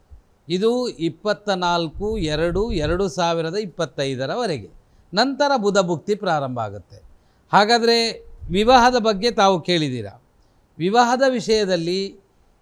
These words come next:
ಈ ನಿಮ್ಮ ಜಾತಕದಲ್ಲಿರುವಂತಹ ಗುರುವು ಪ್ರಬಲವಾದ ಭಾವದಲ್ಲಿದ್ದಾನೆ,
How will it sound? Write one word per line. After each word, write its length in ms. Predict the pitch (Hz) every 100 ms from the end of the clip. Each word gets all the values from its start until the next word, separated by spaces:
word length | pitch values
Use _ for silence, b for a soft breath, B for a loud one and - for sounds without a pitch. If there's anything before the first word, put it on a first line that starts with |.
| _
ಈ 200 | 175 247
ನಿಮ್ಮ 260 | 254 240 233
ಜಾತಕದಲ್ಲಿರುವಂತಹ 1200 | 214 190 208 226 202 208 208 208 196 196 185 190 185
ಗುರುವು 520 | 147 165 185 175 113 - _ _ _ _ _ _ - - _ _ _ _ _ _ _
ಪ್ರಬಲವಾದ 800 | 170 185 190 233 254 247 240 233 233 226 - 139
ಭಾವದಲ್ಲಿದ್ದಾನೆ, 1000 | 151 185 202 190 190 196 135 131 101 -